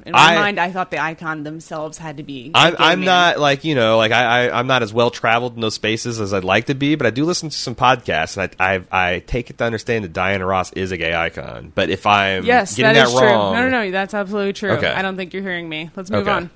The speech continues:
Speaker 2: Okay. <laughs> Okay. I'm just saying, that's how I learn. I just
Speaker 1: Yep.
Speaker 2: say stupid stuff, and people are like, "Yo, that's not right." And I'm like, "Okay,
Speaker 1: Uh-huh.
Speaker 2: I get you. My bad." Uh, can we talk about the indoor air quality in these
Speaker 1: Yes.
Speaker 2: bunkers?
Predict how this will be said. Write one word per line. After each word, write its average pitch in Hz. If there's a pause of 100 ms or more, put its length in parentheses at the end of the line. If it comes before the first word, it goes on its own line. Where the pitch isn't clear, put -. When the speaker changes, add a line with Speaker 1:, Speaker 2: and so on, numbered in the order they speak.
(100)
Speaker 2:
Okay. -
<laughs> - (640)
Okay. 127 (400)
I'm 190
just 208
saying, 196 (120)
that's -
how 185
I 156
learn. 120
I 113
just 135
Speaker 1:
Yep. -
Speaker 2:
say 139
stupid 143
stuff, 143
and 110
people 127
are 117
like, 110
"Yo, 123
that's 113
not 131
right." 104
And 85
I'm 101
like, 101
"Okay, 98
Speaker 1:
Uh-huh. 92
Speaker 2:
I 98
get 98
you. 87
My 95
bad." 71 (420)
Uh, 117 (500)
can 180
we 247
talk 262
about 233
the 160
indoor 139
air 113
quality 117 (1000)
in 110
these 110
Speaker 1:
Yes. -
Speaker 2:
bunkers? 123